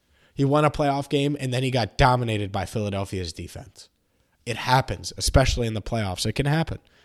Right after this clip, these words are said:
to, to an elite athlete like Lamar Jackson. The point is simple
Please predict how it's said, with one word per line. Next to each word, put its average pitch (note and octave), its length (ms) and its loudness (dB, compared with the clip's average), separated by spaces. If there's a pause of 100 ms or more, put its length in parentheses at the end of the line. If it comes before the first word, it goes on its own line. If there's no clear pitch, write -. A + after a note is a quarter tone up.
(460)
to, - 140 -2
to B2 200 2
an A2 120 0
elite A#2 200 2
athlete A#2 400 0
like G#2 200 -6 (120)
Lamar G#2+ 320 -4
Jackson. G2 500 -6 (1000)
The C#3+ 100 -2
point A#3 360 2
is D3 100 4
simple C#3+ 520 0